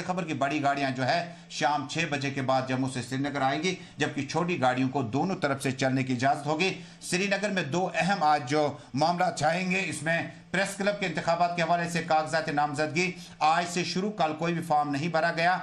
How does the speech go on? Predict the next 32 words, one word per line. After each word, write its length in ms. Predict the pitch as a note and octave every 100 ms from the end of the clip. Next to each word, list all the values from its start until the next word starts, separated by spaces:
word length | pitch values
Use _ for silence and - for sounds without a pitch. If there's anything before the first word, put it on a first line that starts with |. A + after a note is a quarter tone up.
| - -
جبکہ 300 | C3 E3 E3+
ایک 300 | E3+ F#3+ D#3
گروپ 180 | F3 F3
میں 100 | E3+
ابھی 200 | D#3 D#3+
صدر 320 | - E3+ F3
اور 100 | E3+
جنرل 280 | C#3 D3+ D#3
سیکرٹری 320 | D#3 D#3+ F3
کے 120 | E3
عہدے 260 | D3+ C#3+ D3+
کا 240 | D3+ C#3+ - - -
طے 180 | D#3 E3
ہونا 200 | D#3 D#3
لازمی 360 | C#3+ D3 C#3+ G3
ہے، 60 |
یعنی 220 | F3 D3+
پریس 260 | D3+ D3 -
کلب 200 | D3+ C#3+
میں 100 | C#3
آج 200 | C3+ D3+ - - -
ان 140 | D3
انتخابات 580 | D#3 C#3+ C#3 C#3+ D3 -
کے 120 | D3
لیے 300 | C#3 C#3 E3 - -
باضابطہ 400 | A#2+ D3 D#3+ E3 D#3
طور 160 | C#3+ C3+
پر 140 | C3+
فارم 260 | C3 C#3+ D3
بھرنے 200 | C#3 C#3
کا 100 | C#3
سلسلہ 340 | C3 C3 C3